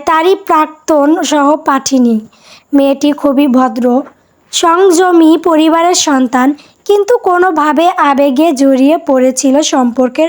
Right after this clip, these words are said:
আঁকাবাঁকা স্রোতে। ভুল হলেও তার ভালোবাসা সত্যি।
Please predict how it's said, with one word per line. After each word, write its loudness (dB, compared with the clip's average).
আঁকাবাঁকা -4
স্রোতে। -6
ভুল 2
হলেও 0
তার -2
ভালোবাসা 0
সত্যি। -2